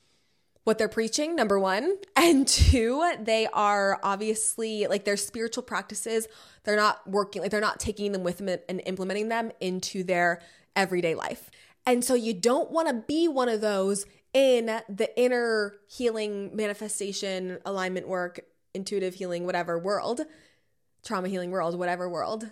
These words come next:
this is that we're in, <laughs> you don't wanna be like that in this world,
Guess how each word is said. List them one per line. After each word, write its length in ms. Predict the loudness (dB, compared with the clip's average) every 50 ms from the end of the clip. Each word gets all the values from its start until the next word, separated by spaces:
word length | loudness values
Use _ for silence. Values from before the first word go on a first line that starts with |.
| -14 _ -20 -6
this 220 | -4 -4 -2 0
is 360 | 0 0 0 0 -2 -2 -4 -6 -2 0
that 140 | 0 2
we're 160 | 4 2 2 2
in, 280 | 2 0 -2 -4 -2 2 2 2 4
<laughs> 220 | 4 0 0 0 0
you 140 | -4 -4
don't 380 | 2 4 6 6 6 4 0 -2
wanna 200 | -2 0 0 0
be 220 | -4 -4 -6 -2
like 260 | 0 0 0 0 -2 -2
that 240 | -2 0 0 0
in 100 | 0 -2 -2 -4 -6
this 240 | -6 -6 -6 -10 -18 _ -4
world, 280 | -2 -2 -2 -2 -6